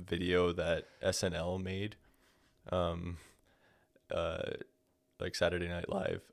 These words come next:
um, and featuring Ryan Gosling, and he's just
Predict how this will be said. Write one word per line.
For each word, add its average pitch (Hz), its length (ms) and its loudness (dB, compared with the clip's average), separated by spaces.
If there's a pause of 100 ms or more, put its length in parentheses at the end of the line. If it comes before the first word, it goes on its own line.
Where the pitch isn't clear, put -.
um, 82 480 -4 (880)
and 85 420 -4
featuring 87 720 -4 (160)
Ryan 87 320 2
Gosling, 87 600 -4 (640)
and 80 280 -4
he's 85 300 -4
just - 480 -4